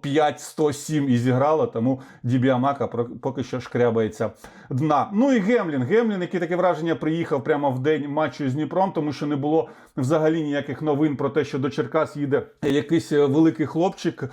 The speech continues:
Е, і не новин, нічого не було. Він просто так от з'явився і все, з'явився. І в цілому справив доволі непогане враження, так, враховуючи, що в нього там, мабуть, що був просто жесточайший якийсь джетлаг.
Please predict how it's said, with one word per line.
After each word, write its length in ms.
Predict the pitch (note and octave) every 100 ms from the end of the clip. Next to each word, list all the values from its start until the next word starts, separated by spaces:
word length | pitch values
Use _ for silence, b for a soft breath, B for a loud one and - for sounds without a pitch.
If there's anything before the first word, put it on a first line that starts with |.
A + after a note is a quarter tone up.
| B B B -
Е, 260 | C#3 C#3 C3+
і 260 | D#3 D#3
не 200 | D3 D3+
новин, 360 | D#3 D3 F3+ E3
нічого 340 | D3+ E3+ D3+
не 100 | C#3+
було. 220 | C#3 F#3
Він 80 | D#3+
просто 320 | C3 D#3+ -
так 120 | C3+ C3
от 200 | - - -
з'явився 640 | D#3+ D3+ F3+ A#3 A#3 F3 D3+
і 100 | D#3+
все, 340 | D3+ - C3+ A#2
з'явився. 680 | A#2+ C#3 A#3 B3+ - A#3 G#3 B B B
І 80 | D4
в 60 | D4+
цілому 420 | - E4 F4+ D#4
справив 420 | - B3+ C4 A3+
доволі 240 | G3+ A#3 A3
непогане 420 | G#3+ G#3+ A3 A3+
враження, 420 | C4 E4+ D4+ A#3+
так, 220 | A3+ G#3+
враховуючи, 560 | F#3 F3+ F#3+ F3 E3 E3
що 160 | -
в 40 | E3+
нього 180 | E3+ D#3+
там, 180 | D#3+
мабуть, 260 | D#3 D3+ D#3
що 120 | -
був 240 | C#3+ C#3+ C3+
просто 300 | D#3 - C3
жесточайший 680 | C#3+ - E3+ G#3+ G3 - C#3+
якийсь 200 | C#3+ B2+
джетлаг. 560 | B2+ D#3 D#3+ G3 G#3